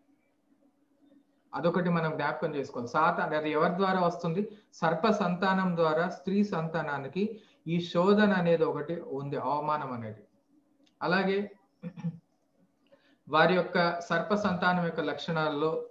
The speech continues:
తర్వాతది ఏంటంటే, వారు దేవుని వలన శపించబడిన వారు. అదే లేఖన భాగాలు మనం చూసుకున్నట్లయితే, ఇందాక చదివిన లేఖన భాగాలు,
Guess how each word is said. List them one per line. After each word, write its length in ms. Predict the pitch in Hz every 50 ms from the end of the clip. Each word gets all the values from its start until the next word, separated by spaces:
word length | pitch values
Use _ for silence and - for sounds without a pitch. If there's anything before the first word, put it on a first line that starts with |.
| _ -
తర్వాతది 500 | 156 147 160 170 170 170 175 - 151 147
ఏంటంటే, 340 | 143 139 135 131 123 123 175
వారు 460 | 165 147 151 156 160 165 170 175 - - - _ _ _ - -
దేవుని 560 | - - 160 165 185 202 214 226 226 214 208
వలన 500 | 202 190 180 170 170 175 185 196 208 208
శపించబడిన 1080 | 208 - - - - 160 160 160 185 175 180 175 - 190 170 160 160 151 151 143 143
వారు. 420 | 139 135 135 131 131 131 123 120 - _ - 135
అదే 240 | 143 - 185 196
లేఖన 320 | 196 180 175 170 170 165 160
భాగాలు 380 | 151 151 147 143 139 139 131
మనం 220 | 135 131 131 131 123 131
చూసుకున్నట్లయితే, 640 | 127 120 - - 131 127 120 113 - 123 120 - 151
ఇందాక 420 | - - 139 143 147 139 139 147
చదివిన 280 | 139 135 147 156 156 147
లేఖన 300 | 139 139 135 135 123 123
భాగాలు, 320 | 113 110 101 - - -